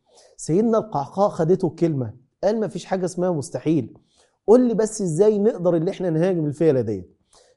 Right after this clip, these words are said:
فقام الجنود الفرس اللي هم المسلمين اللي كانوا في جيش سيدنا سعد بن أبي وقاص قالوا: "إحنا نعرف إن الفيلة ديت ما نقدرش عليها غير بحاجة من الاتنين،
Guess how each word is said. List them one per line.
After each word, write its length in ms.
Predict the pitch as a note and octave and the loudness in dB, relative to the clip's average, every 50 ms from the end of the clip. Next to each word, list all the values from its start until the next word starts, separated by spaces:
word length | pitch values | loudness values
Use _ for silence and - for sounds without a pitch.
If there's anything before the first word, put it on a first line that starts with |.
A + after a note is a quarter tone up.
| _ | _
فقام 300 | _ - F#3 A3 C#4 D4 | _ -2 0 0 2 2
الجنود 420 | C#4 A3 F3 D#3+ F3 F#3 G#3 A3 F#3 | 2 2 2 2 4 4 4 4 4
الفرس 420 | F3 D#3+ - - F#3+ E3 - - | 2 0 0 0 0 0 0 -2
اللي 120 | C#3+ C#3 | -2 0
هم 200 | D3 E3+ F#3+ F#3+ | 0 0 2 2
المسلمين 580 | E3+ D3 C#3 C3 B2+ - C#3+ C#3+ D#3 D#3+ D#3 C#3+ | 0 0 -2 -4 -4 -2 0 0 2 2 0 0
اللي 160 | B2+ B2 C#3 | -2 -4 -4
كانوا 220 | C3 F3+ F#3 F3 D3 | -2 -2 -2 -2 0
في 60 | C#3+ | 0
جيش 120 | F#3 G3 | 0 0
سيدنا 340 | - - - D#3+ D#3+ E3+ E3 | 0 -2 -2 -2 0 0 -2
سعد 280 | - - E3+ E3+ D#3 D3 | 0 0 0 0 0 0
بن 120 | C3+ C#3 | -2 -2
أبي 140 | D#3 E3 D#3 | -2 0 0
وقاص 480 | C3+ B2+ - - F3 G3+ G3 - - - _ _ _ _ _ _ _ _ _ - | 0 -2 -2 0 0 0 0 0 -6 -18 _ _ _ _ _ _ _ _ _ -2
قالوا: 360 | G3+ A#3+ A#3+ A#3 A#3 G3+ - - - | 0 0 2 2 2 0 0 -2 -6
"إحنا 200 | D3 E3+ F3+ F3+ | -4 -2 -2 0
نعرف 380 | G3+ A3+ A3 G3+ F#3 D3 - D#3 | 0 0 0 0 -2 -2 -2 -4
إن 80 | C#3 | -4
الفيلة 380 | C3+ C3+ B2+ - G#3 G#3+ G3 F3 | -4 -4 2 2 4 4 4 4
ديت 320 | D#3 F#3 G3+ F#3+ F3+ - | 4 4 4 4 2 -2
ما 80 | D3+ D3 | -4 -6
نقدرش 380 | C#3+ C3 A2+ E3 F#3+ F3 - | -6 -6 -4 -6 -6 -4 -4
عليها 360 | E3 C3+ C#3+ D3 D#3 C#3 A#2 A2+ | -4 -2 0 0 0 0 -2 -2
غير 200 | A2+ C3 F3+ G3+ | -4 -2 -2 -2
بحاجة 320 | F3 D#3+ - - F#3 F3+ | -2 -2 -2 0 0 2
من 120 | E3 D#3+ | 0 0
الاتنين، 500 | D3 C#3 C#3 C#3 C3+ B2 A2 F#2 - - | 0 -2 -2 -2 -4 -4 -4 -4 -8 -16